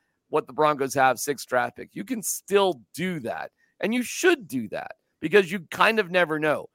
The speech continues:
So while they got Trey Lance and gave up the farm, they also got Brock Purdy. So listen, man, if you got Bo Nix,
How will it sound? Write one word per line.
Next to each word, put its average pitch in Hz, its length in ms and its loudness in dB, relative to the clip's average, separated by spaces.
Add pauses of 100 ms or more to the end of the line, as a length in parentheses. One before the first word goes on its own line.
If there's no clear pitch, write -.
(160)
So 165 160 4
while 165 240 10
they 165 120 0
got 156 240 4
Trey 180 280 0
Lance 180 340 0
and 143 80 -8
gave 156 180 -2
up 147 140 -6
the 123 80 -14
farm, 175 420 4 (240)
they 156 140 0
also 175 340 4
got 143 260 0 (180)
Brock 147 280 2
Purdy. 151 280 0
So 156 500 4 (280)
listen, 196 300 2
man, 147 360 0
if 180 220 -4
you 202 140 -8
got 185 460 8
Bo 147 380 4
Nix, 135 420 -6